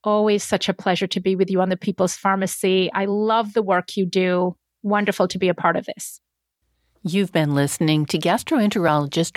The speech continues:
Speaker 2: Robin Chutkin. She's a faculty member at Georgetown University Hospital and is the founder of the Digestive Center for Wellness,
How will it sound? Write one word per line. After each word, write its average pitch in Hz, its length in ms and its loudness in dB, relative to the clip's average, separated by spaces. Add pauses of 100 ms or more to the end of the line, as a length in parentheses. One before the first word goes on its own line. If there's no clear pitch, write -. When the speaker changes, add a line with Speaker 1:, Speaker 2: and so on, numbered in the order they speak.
Speaker 2:
Robin 143 480 0
Chutkin. 123 580 -2 (280)
She's - 240 0
a 330 40 2
faculty 285 460 -2
member 143 380 2
at 139 160 0
Georgetown 226 580 0
University 185 600 0
Hospital 151 600 -2 (240)
and 277 120 0
is 262 160 0
the 190 100 0
founder 196 480 2
of 156 140 0
the 151 100 0
Digestive 135 640 0
Center 139 340 -2
for 139 200 -4
Wellness, 151 580 -2